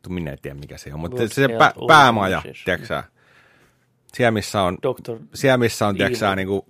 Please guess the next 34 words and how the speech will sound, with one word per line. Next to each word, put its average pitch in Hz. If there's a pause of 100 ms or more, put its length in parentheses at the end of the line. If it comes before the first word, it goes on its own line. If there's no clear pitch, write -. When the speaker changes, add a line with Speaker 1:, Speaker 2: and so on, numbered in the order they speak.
Speaker 1:
sellainen 107
valkoinen 117
talo, 98
missä 87
on 78 (420)
iso 123 (260)
vihreä 98
risti, 87
Speaker 2:
Mm. 123
Speaker 1:
tiedätkö 80
sä, 78
niinku 78
maapallon, 98 (180)
tiedätkö 78
sä, 87
sairaala, 82
Speaker 2:
Kyllä, 117 (220)
Speaker 1:
missä, 110
Speaker 2:
headquarter. 98
Speaker 1:
missä 107
on 92
kaikki, 101
tiedätkö, 90 (400)
mä 92
näen 92
sen, 82
että -
siellä 82
on, 78
tiedätkö, 78
toi 78
olipa 92
kerran 82
ihminen, 78